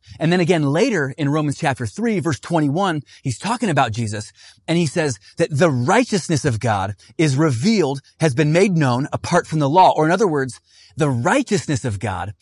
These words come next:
has been made visible by the life of Jesus Christ.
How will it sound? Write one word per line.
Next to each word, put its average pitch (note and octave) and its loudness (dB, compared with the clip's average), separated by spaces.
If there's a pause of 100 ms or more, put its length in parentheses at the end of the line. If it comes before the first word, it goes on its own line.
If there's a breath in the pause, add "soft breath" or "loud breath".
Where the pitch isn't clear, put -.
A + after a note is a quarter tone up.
(140 soft breath)
has D#3 0
been E3 2
made D3+ 2
visible A#2+ -2 (240 loud breath)
by C#3+ 2
the B2+ 0
life C3+ -4 (320 soft breath)
of A#2+ 0
Jesus C3 -4
Christ. - -6